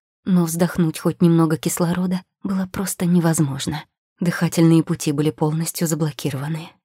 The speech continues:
От боли и нехватки кислорода мой мозг стал метаться в агонии. Я упала на землю и уперлась одной рукой.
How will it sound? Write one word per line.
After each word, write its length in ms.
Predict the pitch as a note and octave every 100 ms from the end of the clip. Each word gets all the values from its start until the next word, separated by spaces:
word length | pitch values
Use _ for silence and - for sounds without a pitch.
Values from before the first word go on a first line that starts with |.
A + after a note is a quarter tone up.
| _ _ _ _ _ _ _
От 280 | E3+ D#3
боли 420 | D3+ E3 E3 D3+ D3+
и 60 | F3
нехватки 560 | E3 - E3+ F3 F3
кислорода 600 | F3+ - F3 E3+ F3+ E3
мой 180 | D#3 E3
мозг 340 | E3 F#3+ F#3+
стал 220 | - E3 D#3+
метаться 480 | E3+ F3 F3 - F#3
в 40 |
агонии. 580 | F#3 F#3 F3 C#3+ C#3 C#3+ _ _ _
Я 220 | F3 E3+
упала 320 | F3+ F#3 F3
на 140 | F3 F3
землю 340 | F#3+ G#3 E3+
и 100 | E3
уперлась 500 | E3+ F#3+ F#3 F#3 -
одной 280 | F3 F3+ F3+
рукой. 500 | F3+ - D3 D#3+